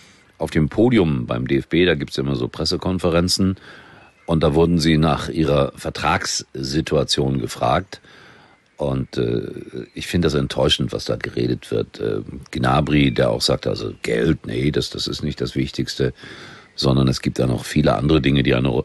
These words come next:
große Rolle spielen, ob man denn bei einem Verein bleibt oder nicht. Ich kann mir das im Moment schwer vorstellen,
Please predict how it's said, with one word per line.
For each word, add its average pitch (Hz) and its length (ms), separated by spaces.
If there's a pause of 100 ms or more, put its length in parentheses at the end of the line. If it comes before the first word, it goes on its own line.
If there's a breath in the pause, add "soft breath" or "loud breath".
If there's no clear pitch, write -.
(120)
große 95 320
Rolle 90 260
spielen, 76 560
ob - 180
man 65 220
denn 65 240
bei 60 140
einem 62 180
Verein 62 320
bleibt 65 300
oder 69 160
nicht. - 260 (480 loud breath)
Ich - 80
kann - 160
mir 107 80
das 92 140
im 92 100
Moment 82 300
schwer 82 240
vorstellen, 80 600